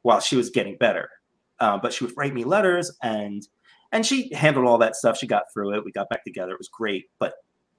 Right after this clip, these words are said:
she would write me letters and draw. So that sense of, like, the, my world was basically waiting for my mother,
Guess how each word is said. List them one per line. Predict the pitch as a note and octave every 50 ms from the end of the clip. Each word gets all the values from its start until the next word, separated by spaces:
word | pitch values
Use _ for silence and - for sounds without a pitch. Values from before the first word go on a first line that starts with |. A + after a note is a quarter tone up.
| _ _
she | - - D#3
would | C3+ B2+
write | C3+ B2 -
me | B2
letters | B2 C#3 C#3 C#3 B2 -
and | G2 F#2
draw. | - - C#3+ D3 C#3 G2+ F2 - - - - _ _ _ _ _
So | - - - - - D3 C3 C3 B2
that | B2 A2+ A2+ -
sense | - - D#3 D3+ D3+ D3+ -
of, | C3 A#2
like, | B2 A2 G#2+ G2+ F#2+ - - _ _ _ _ _ _ -
the, | A#2+ A2 C3+ A#2+ G#2 A2 A2+ - - B2 A#2+ B2 - -
my | C3+ C#3+ D3+ C3+ B2
world | A2+ A2 A#2+ C#3+ E3+ G3 G3 F3+ D3 B2 - - -
was | A#2+ A2+ G#2 -
basically | - C#3 A#2+ A#2+ - - A#2
waiting | G#2 A2+ A#2+ A#2 A#2 A#2+
for | A#2 A#2+ G#2+
my | G#2
mother, | A2 A2 G2+ F2+ E2+ D#2+